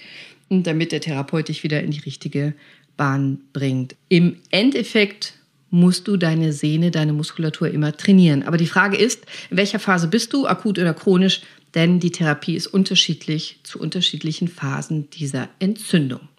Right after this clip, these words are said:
Also es geht darum, in welcher Phase verträgst du welche Belastung. Und das sag ich dir. Du musst ursächlich arbeiten. Also alle diese Therapien, die angeboten werden, Stoßwelle habe ich gesagt, Injektionen habe ich gesagt, Stromtherapien,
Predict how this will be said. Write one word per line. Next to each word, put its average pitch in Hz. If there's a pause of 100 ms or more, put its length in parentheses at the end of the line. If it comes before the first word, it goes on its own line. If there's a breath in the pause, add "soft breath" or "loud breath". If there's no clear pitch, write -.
(360)
Also 165
es 151
geht 190
darum, 170
in 147
welcher 175
Phase 147
verträgst 139
du 147
welche 135
Belastung. 170
Und -
das -
sag 175
ich -
dir. - (760 loud breath)
Du 190
musst 185 (280)
ursächlich 165
arbeiten. - (1080)
Also 151
alle 180
diese 170
Therapien, 170 (300 loud breath)
die 180
angeboten 151
werden, 127
Stoßwelle 147
habe 131
ich 135
gesagt, 131
Injektionen 151
habe 131
ich -
gesagt, 131
Stromtherapien, 135